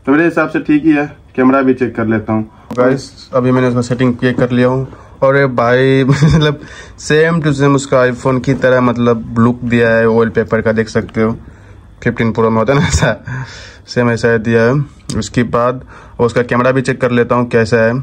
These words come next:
I hope सही होगा। तो वही, वही, वही भाई, कैमरा भी उसकी ज़बरदस्त कैमरा है यार।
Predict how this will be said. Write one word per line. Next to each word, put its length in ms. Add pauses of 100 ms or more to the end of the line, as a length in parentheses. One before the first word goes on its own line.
(760)
I 100
hope 260 (380)
सही 140
होगा। 220 (1800)
तो 140
वही, 140
वही, 240
वही 120
भाई, 240
कैमरा 380
भी 100
उसकी 220
ज़बरदस्त 440
कैमरा 300
है 80
यार। 340